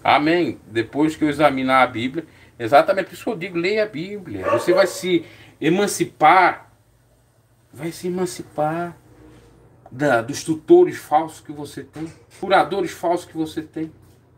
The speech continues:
Porque a Bíblia, ela te abre a mente. A Luciana, advogada, tá aí, é verdade. Eu já tive uma ameaça aí de, de, de dessa I P D A aí.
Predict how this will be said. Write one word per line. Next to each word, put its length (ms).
Porque 160
a 80
Bíblia, 380
ela 180
te 120
abre 280
a 40
mente. 380
A 60
Luciana, 560
advogada, 500
tá 140
aí, 180
é 80
verdade. 580
Eu 180
já 140
tive 260
uma 180
ameaça 560
aí 140
de, 280
de, 160
de 160
dessa 300
I 40
P 200
D 180
A 160
aí. 220